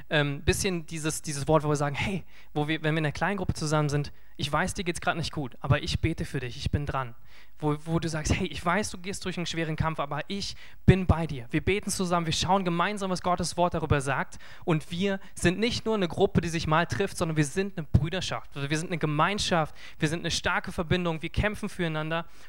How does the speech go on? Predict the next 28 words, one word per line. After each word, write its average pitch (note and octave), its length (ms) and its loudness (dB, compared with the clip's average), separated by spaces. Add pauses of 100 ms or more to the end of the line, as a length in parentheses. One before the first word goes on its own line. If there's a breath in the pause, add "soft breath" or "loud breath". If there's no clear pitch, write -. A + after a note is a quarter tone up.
Und E3 100 -2
das F3 160 2
kannst F#3+ 240 -2
du F#3 40 -2
im E3 80 -2
Treffpunkt D#3+ 420 -2
erleben. D3+ 400 -4
Das - 220 -2
kannst G3+ 260 0
du F#3 120 0 (200 loud breath)
in E3+ 80 2
einer E3+ 80 6
Kleingruppe F3+ 520 2
erleben. D#3 380 -2 (200 loud breath)
Das, F#3 240 0
so G3+ 140 2
sollte G3+ 260 2
es C#3 120 0
sein. C3+ 320 0 (300 soft breath)
Das D#3 160 4
ist E3 100 -2
nicht F#3 180 2
nur F3+ 80 2
was, E3+ 200 2
ah, D3+ 300 4
wir C#3+ 60 2
treffen E3+ 380 -2
uns D3+ 440 -2